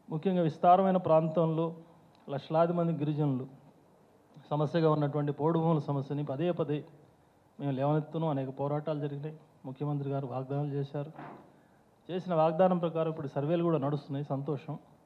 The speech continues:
దీన్ని వీలైనంత త్వరగా పూర్తి చేయాలి. అక్కడ ఆక్రమణలో ఉన్న ప్రతి సాగుదారుడికి వెంటనే పట్టాలు ఇచ్చే విధంగా చర్యలు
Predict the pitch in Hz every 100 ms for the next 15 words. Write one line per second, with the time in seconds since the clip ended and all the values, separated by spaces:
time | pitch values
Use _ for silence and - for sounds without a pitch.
0 | _ _ _ _ _ _ 151 165 160 165
1 | 185 196 185 170 160 175 185 160 156 -
2 | 143 127 131 - - - _ - 139 139
3 | 151 165 185 175 170 160 156 151 - 147
4 | 151 139 147 160 165 160 151 151 185 -
5 | - _ _ _ _ _ 131 156 175 190
6 | 160 147 170 160 151 156 143 135 131 139
7 | 165 - - _ _ _ _ _ _ _
8 | _ _ _ _ 156 151 147